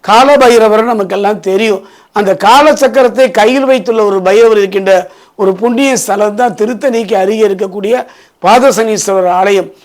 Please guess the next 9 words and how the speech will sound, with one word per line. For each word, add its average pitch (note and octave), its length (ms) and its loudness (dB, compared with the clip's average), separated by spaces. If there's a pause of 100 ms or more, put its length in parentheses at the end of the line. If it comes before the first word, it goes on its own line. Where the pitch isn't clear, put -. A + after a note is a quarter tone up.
(180)
அந்த G#3+ 140 0 (240)
ஆலயத்தில் C#4 480 2
இருக்கக்கூடிய A3 460 0 (140)
பாதசனீஸ்வரர் A3 720 -2
ஆலயத்துல G#3+ 440 0 (1160)
பாத்தீங்கன்னா G#3 400 -2 (500)
இருபது C4 360 2
அடி A3 120 0 (200)
ஆழம், A3+ 320 2